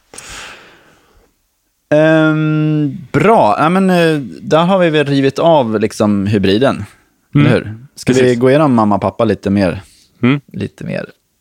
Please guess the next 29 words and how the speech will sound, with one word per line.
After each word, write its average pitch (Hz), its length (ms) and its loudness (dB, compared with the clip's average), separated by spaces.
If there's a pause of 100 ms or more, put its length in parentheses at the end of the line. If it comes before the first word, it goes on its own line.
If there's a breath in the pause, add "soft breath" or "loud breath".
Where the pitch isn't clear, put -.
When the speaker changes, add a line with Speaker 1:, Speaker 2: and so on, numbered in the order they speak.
Speaker 1:
Ehm, - 800 -8 (540)
så - 140 -8
vi 139 80 2
Speaker 2:
Kan 139 100 0
vi 160 60 2
Speaker 1:
har 139 240 2
Speaker 2:
börja 127 140 0
Speaker 1:
ju 127 100 0
Speaker 2:
med? 120 260 -4
Speaker 1:
då, 82 380 0 (320)
eh, 87 80 -8 (920)
ja, 95 220 -6 (260)
jag 92 100 0
vet 90 240 -4
ju 101 40 0
inte 95 160 -4
om 87 80 -2
det 78 100 -4
är 76 40 -4
mamma 90 360 -2
eller 82 140 -2
pappa. 95 380 -4
Det 95 140 -6
är 92 40 -4
svårt - 220 -10
att 87 60 -4
veta. 120 280 0
Speaker 2:
<laughs> 101 40 -6
Speaker 1:
Men, 110 240 2